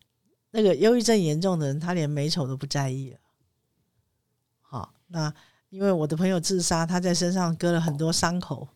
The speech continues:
他也没有很在意，就算在意，他也觉得，“Why not？我就这样了。”哦，好，所以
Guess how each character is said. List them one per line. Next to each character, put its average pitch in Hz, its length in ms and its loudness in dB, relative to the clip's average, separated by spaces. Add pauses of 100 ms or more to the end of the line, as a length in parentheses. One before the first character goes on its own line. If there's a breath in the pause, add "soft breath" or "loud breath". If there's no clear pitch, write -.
(380)
他 - 140 -8
也 180 100 -2
没 151 120 -2
有 156 80 0
很 160 140 -4
在 139 220 -6
意， 143 220 -10 (760)
就 - 100 -4
算 185 220 2
在 170 180 2
意， 156 160 -2
他 151 200 0
也 135 80 -4
觉 127 180 -8
得， 135 260 -6 (920)
“Why 156 140 -4
not？ 143 260 -4 (160)
我 147 60 -20
就 151 140 -10
这 143 180 -6
样 131 180 -6
了。” 131 160 -18 (1080)
哦， 196 340 -6
好， 139 300 -12 (240 loud breath)
所 214 140 2
以 196 140 4